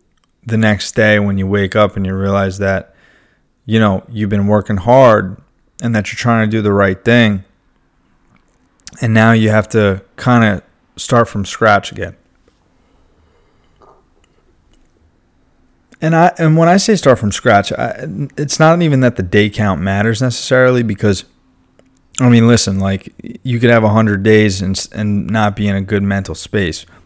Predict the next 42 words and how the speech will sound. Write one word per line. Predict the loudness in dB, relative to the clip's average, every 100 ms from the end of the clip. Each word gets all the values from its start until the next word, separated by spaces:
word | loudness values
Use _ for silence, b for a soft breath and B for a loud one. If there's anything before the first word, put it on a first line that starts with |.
| b
What | 2
I'm | 2 4
talking | 4 4
about | 4 2 2
starting | 0 2 2
over | 2 0 0
again | -2 -2
is | -4 -6 B B B
when | 0
you | 0 0
relapse, | 0 2 2 0 -2
sometime, | -4 -4 -2 -2 -2 -8 -4
like, | -4 -4 -10 B B B _ _ _ _
it, | -10 -6 -6 -8
it, | -10
when | -6 -4
you | -4 -4
put | -8 -4 0 0 0
that | -4 -4
substance | -2 -2 -2 -6 -4
in | -2
your | -2
body, | 0 2 2 0 -6 _
it's | -16 -8
like | -8 -6
all | -4 -2
bets | 0 -2 -4
are | -6 -4
off. | -4 -6 -14 _ _ _ _ -6
You |
know, | -2 -2
it | 0
really | 0 2 0
fucks | -2 -2 -2 -4
with | -6
your | -4
mental, | -2 -2 -2 -6 -10 -12 _
and | -8 -6 -6
it, | -8 -8
and | -6
it's | -6 -6 -12 -16 _ _ _ _
taxing, | -4 -2 -2 -4 -10 -12